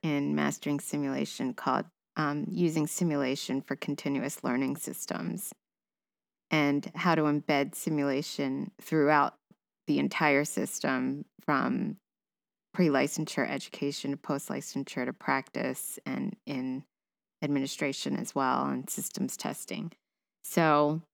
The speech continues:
I, I guess I have a little hope there if it's embedded and not its own funding.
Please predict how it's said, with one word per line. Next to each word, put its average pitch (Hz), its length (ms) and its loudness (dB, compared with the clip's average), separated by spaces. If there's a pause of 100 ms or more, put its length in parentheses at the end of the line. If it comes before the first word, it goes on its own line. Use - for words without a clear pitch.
I, 175 220 6
I 180 80 4
guess 190 240 4
I 175 60 8
have 180 200 4
a 165 80 6
little 165 360 6
hope 170 480 2
there 160 420 6
if 175 180 2
it's 151 220 2
embedded 156 760 4 (1040)
and 156 320 4
not 147 380 4
its 151 220 -2
own 151 200 4
funding. 143 720 0